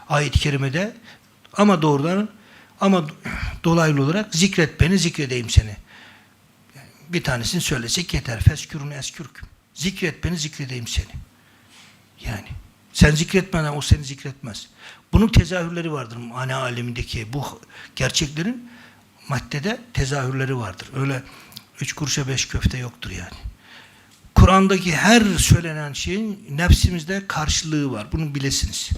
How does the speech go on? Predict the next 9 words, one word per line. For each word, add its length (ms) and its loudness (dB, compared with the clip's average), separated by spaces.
Yaşamadan 540 4
olmaz. 380 -16
Yani 300 -2
bu 60 -6
felsefe 540 0
değil. 340 -6
Yaşama 400 0
olayı. 340 -8
Falan 480 4